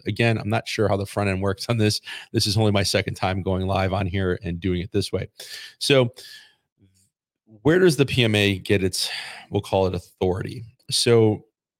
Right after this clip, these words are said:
the P M A, and, and I wish there was a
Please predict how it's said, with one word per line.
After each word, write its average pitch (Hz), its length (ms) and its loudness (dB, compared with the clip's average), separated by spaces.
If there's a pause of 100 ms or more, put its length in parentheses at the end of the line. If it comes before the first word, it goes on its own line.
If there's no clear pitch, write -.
(200)
the 107 80 -6
P - 240 0
M 147 120 2
A, 110 360 4 (1300)
and, 117 180 -2
and 123 160 0
I 131 60 2
wish 139 300 0
there 135 120 2
was 107 320 2
a 98 460 -2